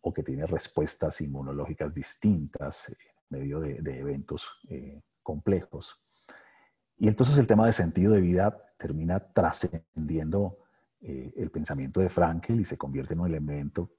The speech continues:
que termina, eh, siendo investigado desde diferentes fuentes y desde diferentes perspectivas. Y eso hace que a veces, eh, aterrizarlo,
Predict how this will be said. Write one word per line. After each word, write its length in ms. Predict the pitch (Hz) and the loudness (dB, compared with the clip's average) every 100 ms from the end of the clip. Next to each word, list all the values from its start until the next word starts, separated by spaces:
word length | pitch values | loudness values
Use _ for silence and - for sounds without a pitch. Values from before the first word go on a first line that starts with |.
| - | -10
que 100 | - | -6
termina, 640 | - 135 76 - 170 - _ - | -6 -6 -4 -4 -4 -8 _ -12
eh, 200 | 64 - | -12 -12
siendo 260 | - 76 | -8 -4
investigado 680 | 80 80 - 71 76 78 82 | -2 -4 -4 -4 -4 -2 -2
desde 380 | 80 69 71 69 | -4 -6 -10 -10
diferentes 600 | 69 67 69 67 69 - | -12 -10 -8 -8 -8 -12
fuentes 440 | - 82 73 - 73 | -2 -2 -2 -10 -10
y 60 | |
desde 220 | 65 67 | -10 -12
diferentes 680 | 69 67 - 65 69 76 - - _ _ _ | -14 -12 -12 -12 -12 -12 -12 -16 _ _ _
perspectivas. 800 | - - - 85 - 65 - - _ _ _ - - - _ _ - | -6 -4 -8 -8 -8 -8 -12 -16 _ _ _ -20 -20 -20 _ _ 0
Y 140 | 90 | 2
eso 240 | 85 110 | 4 4
hace 260 | 101 87 92 | 4 4 -2
que 160 | - 78 | -2 -4
a 60 | |
veces, 340 | 73 - 92 85 | -4 -6 -6 -6
eh, 200 | 76 - _ | -8 -12 _
aterrizarlo, 1120 | 90 - - 73 - 73 - - 73 85 | -8 -6 -6 -6 -6 -8 -10 -8 -4 -4